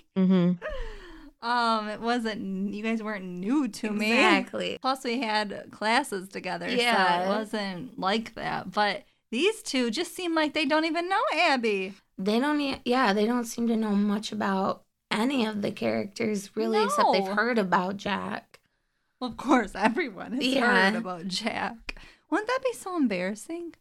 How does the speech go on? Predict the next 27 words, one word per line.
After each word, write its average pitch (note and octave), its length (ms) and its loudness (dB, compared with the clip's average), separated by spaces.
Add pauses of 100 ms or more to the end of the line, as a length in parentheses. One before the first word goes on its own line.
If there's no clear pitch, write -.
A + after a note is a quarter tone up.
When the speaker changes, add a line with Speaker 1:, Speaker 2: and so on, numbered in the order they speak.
(300)
Speaker 2:
Like, A#3+ 120 -4
the A#3 80 -8
whole C4 240 -10
school A3 420 -8
just G3+ 260 -10 (180)
Speaker 3:
I G#3 60 -2
think G#3+ 360 -2
Speaker 2:
knows? D#4 100 -8
Speaker 3:
so. G3 420 -6
Speaker 1:
Mm-hmm. E3+ 320 2 (100)
Speaker 2:
And A#3+ 100 0
especially E4 460 0
the B3 140 -2
nineties, G#3 640 -2
okay? G#3 260 -4
Because G3+ 400 -6 (260)
this B3 300 0
didn't C4 260 -2
come A#3 220 2
out G#3 160 12
in - 60 6
Speaker 3:
Nobody's G3 400 0
Speaker 2:
the E3+ 80 -6
Speaker 3:
really F3 480 -2
out F3 340 2
then. G3 400 -12
Speaker 2:
No. F3 320 -12